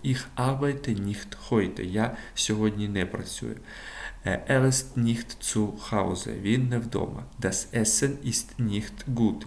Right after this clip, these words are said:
Їжа не смачна. Ich mag das Buch nicht. Мені не подобається ця книга. Sie kommt nicht zur Party. Вона не прийде на вечір-, на вечірку. Е, відповідно,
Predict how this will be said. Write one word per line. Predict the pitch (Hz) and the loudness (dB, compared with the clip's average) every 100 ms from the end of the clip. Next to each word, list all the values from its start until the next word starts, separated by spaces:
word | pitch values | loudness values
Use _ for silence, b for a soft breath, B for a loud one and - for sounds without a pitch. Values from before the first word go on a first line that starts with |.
| 101 | -4
Їжа | 98 101 104 | -2 0 0
не | 101 87 | 0 -2
смачна. | - 104 - - 90 - B B B B 120 | -2 -2 -2 -2 -4 -6 B B B B 0
Ich | 110 - | 0 0
mag | 98 98 127 - 107 | 0 2 0 -4 -2
das | 110 95 | 2 2
Buch | 95 101 101 - - - | 0 -2 -2 -6 -8 0
nicht. | 113 90 - - | 2 0 -4 -4
Мені | 101 98 120 | -2 2 2
не | 131 | 2
подобається | 151 123 92 90 - - | 2 2 2 2 0 -4
ця | - - | -6 -6
книга. | - 95 98 - - B B B B B | -6 -6 -6 -8 -12 B B B B B
Sie | 95 101 147 147 | 2 4 4 4
kommt | 127 139 - - | 2 2 0 -2
nicht | 101 107 - - | 0 0 -2 -4
zur | - 107 104 - | -2 0 0 -2
Party. | - 104 95 - | -2 -2 -2 -6
Вона | 92 95 113 | -4 0 4
не | 131 | 4
прийде | 131 147 123 95 - - - | 2 2 4 2 0 -8 -10
на | 95 92 - - | -4 -4 -6 -6
вечір-, | 95 92 - 110 - - | -6 -4 -6 -6 -8 -6
на | 104 | -4
вечірку. | 98 92 - - - - - - B B B B B B B B - | -2 -2 -4 -6 -8 -12 -12 -18 B B B B B B B B -2
Е, | 101 | -2
відповідно, | 101 - 110 135 151 151 147 | -2 0 2 2 4 4 2